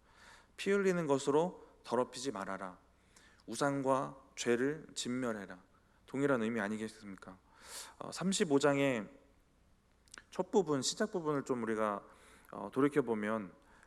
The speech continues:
레위인들에게 주어지는 성읍에 대한 말씀입니다. 레위인들이 총 사십팔 개의 성읍을 받게 되는데 레위인들이 이스라엘의 각 지파에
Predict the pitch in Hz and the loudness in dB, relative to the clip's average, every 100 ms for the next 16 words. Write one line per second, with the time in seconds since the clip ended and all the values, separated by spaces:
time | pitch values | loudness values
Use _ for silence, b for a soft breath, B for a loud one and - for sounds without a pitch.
0 | B 98 117 160 180 165 147 127 - 131 | B 0 2 4 2 4 4 4 0 0
1 | 139 135 117 104 - 202 208 160 113 92 | 0 0 -6 -6 -4 -4 -2 -2 -4 -6
2 | 92 101 95 90 90 - - _ B B | -10 -10 -10 -10 -14 -18 -20 _ B B
3 | B B B B B B - 127 160 165 | B B B B B B 4 4 6 2
4 | 147 131 127 117 - - _ _ - 160 | 2 2 2 0 -4 -12 _ _ -12 -8
5 | 156 139 - - 170 175 - 196 180 156 | -8 -10 -10 -8 -6 -6 -4 -4 0 0
6 | 135 170 175 139 - 101 117 107 95 92 | 0 -2 -2 -2 -4 -4 -4 -4 -6 -4
7 | 117 110 87 - _ _ _ _ _ _ | -4 -6 -8 -20 _ _ _ _ _ _
8 | _ _ _ _ - B B 110 123 139 | _ _ _ _ -20 B B -2 2 2
9 | 131 135 113 117 156 147 139 135 - - | 2 2 0 2 4 6 4 2 -6 -8
10 | - 135 135 180 | -8 -4 -2 -2